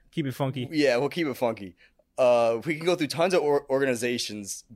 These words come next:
Speaker 2: popular organizations in our culture, and we could go through and say the good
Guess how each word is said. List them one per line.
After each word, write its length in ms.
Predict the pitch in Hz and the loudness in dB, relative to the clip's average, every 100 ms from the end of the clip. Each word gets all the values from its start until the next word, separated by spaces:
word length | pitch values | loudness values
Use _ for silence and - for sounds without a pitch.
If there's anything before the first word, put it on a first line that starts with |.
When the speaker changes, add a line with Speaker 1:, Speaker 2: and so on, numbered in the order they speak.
| - _ - | -20 _ -4
Speaker 2:
popular 380 | 127 131 123 | 0 0 0
organizations 720 | 113 113 110 101 104 101 104 95 | -2 -2 -4 -6 -6 -8 -10 -8
in 100 | 107 | -6
our 100 | 101 | -6
culture, 420 | - 104 - 98 | -6 -6 -6 -8
and 100 | 101 | -6
we 100 | 127 | -6
could 160 | 117 | -6
go 180 | 107 127 | 0 0
through 240 | 120 123 113 | 0 -4 -4
and 120 | 107 | -6
say 260 | - 127 | -4 -2
the 140 | 117 107 | -2 -4
good 440 | 85 117 113 110 | -6 -2 0 -2